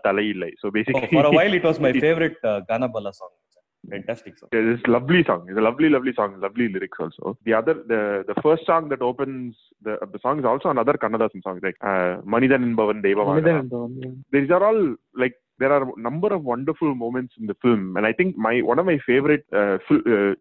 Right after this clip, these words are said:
Speaker 1: sequences in the film is where it's in the montage where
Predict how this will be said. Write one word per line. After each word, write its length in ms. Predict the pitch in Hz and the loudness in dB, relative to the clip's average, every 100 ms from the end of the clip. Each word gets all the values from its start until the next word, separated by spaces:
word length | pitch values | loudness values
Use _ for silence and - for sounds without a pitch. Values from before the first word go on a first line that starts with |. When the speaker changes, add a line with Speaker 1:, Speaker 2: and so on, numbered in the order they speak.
| - | -2
Speaker 1:
sequences 460 | 160 160 175 170 127 | 0 4 4 4 0
in 80 | 117 | 0
the 80 | |
film 280 | 113 135 131 | 2 0 2
is 120 | 117 104 | 0 0
where 260 | 107 113 107 - | 2 2 2 0
it's 140 | 113 - | -4 -2
in 100 | 120 | 0
the 100 | 131 | 2
montage 460 | 117 120 147 135 | 2 2 2 2
where 200 | 120 110 | 0 -2